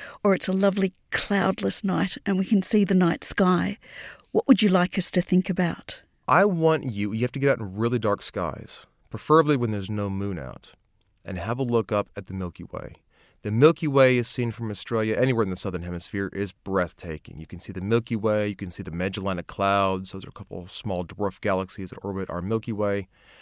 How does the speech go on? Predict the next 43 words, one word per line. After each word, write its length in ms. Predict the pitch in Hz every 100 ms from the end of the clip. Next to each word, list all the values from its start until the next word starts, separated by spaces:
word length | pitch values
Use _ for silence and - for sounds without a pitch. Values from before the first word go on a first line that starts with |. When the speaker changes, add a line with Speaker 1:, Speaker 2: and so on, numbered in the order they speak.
| - - _
Speaker 2:
You 40 | 117
don't 220 | 180 190
really 240 | 196 170
see 260 | - - 170
this 160 | 131
stuff 240 | - 113 92
very 200 | 104 101
well 180 | 98 92
from 140 | 98
the 40 |
Northern 240 | 95 87 85
Hemisphere. 480 | 104 98 - 73 67
So 140 | 95
when 100 | 107
I 40 |
was 100 | 143
growing 280 | 120 117 101
up, 120 | 95
the 80 | 95
Milky 260 | 101 113 104
Way 140 | 98
was 160 | 92 82
this 100 | 76
very 380 | 107 120 117 101
thin 360 | - 120 107
little 200 | 98 95
wisp 340 | 82 101 92 -
across 380 | - 87 82
the 60 | -
sky. 440 | - 104 82 - - _ - -
But 140 | 117
from 240 | - 147
Australia, 480 | 113 - 117 95 90 -
it's 320 | 98 - - _ _ -
an 100 | 101
astounding 1040 | 95 - - - 107 104 104 87 82 78 _ _
thing 280 | - 92 82
to 80 |
see 180 | 80 95
in 100 | 85
the 60 | 78
sky. 460 | - 92 71 - - _ _ - - - -
It's 160 | 139